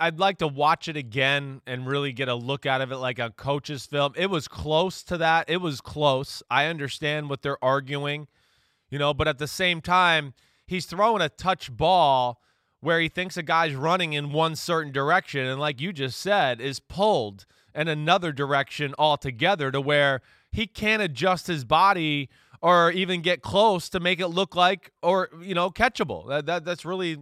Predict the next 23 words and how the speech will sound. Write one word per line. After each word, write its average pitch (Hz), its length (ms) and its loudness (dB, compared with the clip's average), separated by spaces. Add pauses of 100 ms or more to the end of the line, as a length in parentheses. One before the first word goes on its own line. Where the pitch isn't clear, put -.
the 147 140 -6
only 180 180 -2
way 180 120 0
to 170 100 -6
say 208 300 0
it. - 140 -12 (380)
So 160 320 4
I, 143 480 -2
I 180 40 4
don't 185 240 2
know 147 180 2
yet. 110 200 -2
I'd 147 140 0
like 175 160 -2
to 160 80 -2
watch 143 300 2
it 143 60 -10
a 135 60 -4
few 147 160 -6
more 139 200 -4
times, 143 360 -2
but 151 120 -4
I, 165 120 2